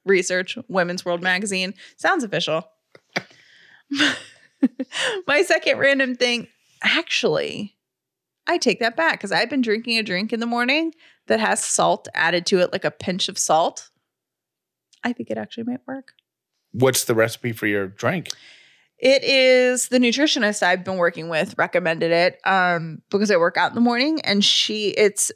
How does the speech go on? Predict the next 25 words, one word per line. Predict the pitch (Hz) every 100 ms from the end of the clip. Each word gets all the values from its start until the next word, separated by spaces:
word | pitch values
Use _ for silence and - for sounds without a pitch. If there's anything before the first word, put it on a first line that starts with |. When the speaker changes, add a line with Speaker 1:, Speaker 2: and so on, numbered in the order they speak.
| _
Speaker 1:
mostly | - 202 202 208 240 - 262 262 269 -
coconut | 254 208 208 175 -
water, | 156 123 143 143 214 - _ _
a | - 196
little | 196 190 196 208 220
bit | 247 247
of | - 202
orange | - 175 175 214 -
juice, | 254 262 330 339 - - - _ _ _
um, | - 196 180
a | -
scoop | - - 220 220
of | 220 208
magnesium | 185 180 170 190 196 220
powder, | 240 220 247 294 302
like | - 190
flavored | - 180 175 175
magnesium | 180 175 170 190 185
powder | 208 185
that | 202
makes | 190 160 -
it | 156
kind | - 170 160
of | -
like, | 156 147 147